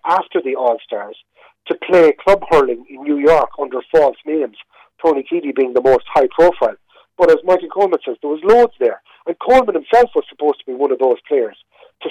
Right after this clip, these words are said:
stay and play illegally in the club championship in New York, only that he got a phone call on the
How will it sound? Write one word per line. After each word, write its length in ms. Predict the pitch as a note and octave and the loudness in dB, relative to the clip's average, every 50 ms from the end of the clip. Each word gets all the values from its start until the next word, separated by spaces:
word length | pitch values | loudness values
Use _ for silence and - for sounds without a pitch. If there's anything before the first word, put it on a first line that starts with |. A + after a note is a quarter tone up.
| - - | -8 -2
stay 360 | - F3 D#3+ C#3+ C3 A#2 - _ _ _ _ - | 2 4 4 4 4 2 -2 _ _ _ _ -6
and 200 | - F3+ F3+ F#3 - | -2 -2 -2 -4 -4
play 340 | - F#3 F3+ E3+ D3 C3+ - - | -4 0 2 2 2 2 0 -2
illegally 580 | D3+ E3+ G3+ A#3+ A#3+ - - B2 A2+ G#2+ - _ _ _ _ _ - | -4 -4 -4 -4 -4 -4 -4 -4 -4 -6 -8 _ _ _ _ _ -12
in 80 | D#3 D3 | -10 -6
the 80 | - C#3 - | -6 -4 0
club 180 | - F3+ D#3+ - | 0 0 0 0
championship 480 | - - E3+ D#3+ - - - - - | 0 -2 -2 -2 -2 -6 -14 -12 -10
in 80 | C#3+ C3 | -10 -6
New 140 | B2 B2 A#2+ | -2 -2 0
York, 320 | C3 E3+ F3+ D3+ A#2+ - - _ _ _ _ _ _ - | 2 2 2 2 0 -2 -6 _ _ _ _ _ _ 2
only 240 | G3+ G3+ F#3+ F#3 | 4 4 4 4
that 140 | F3+ E3+ D3+ | 4 2 0
he 60 | D3+ | 0
got 160 | D#3 D3+ D3 C#3+ | 0 0 -2 -2
a 80 | - - - | -2 0 0
phone 160 | A#3 B3 A#3+ | 0 0 0
call 280 | - - E3+ D3 B2+ A#2+ - | -2 -2 0 0 0 0 -4
on 120 | - A#2+ | -10 -18
the 80 | - | -18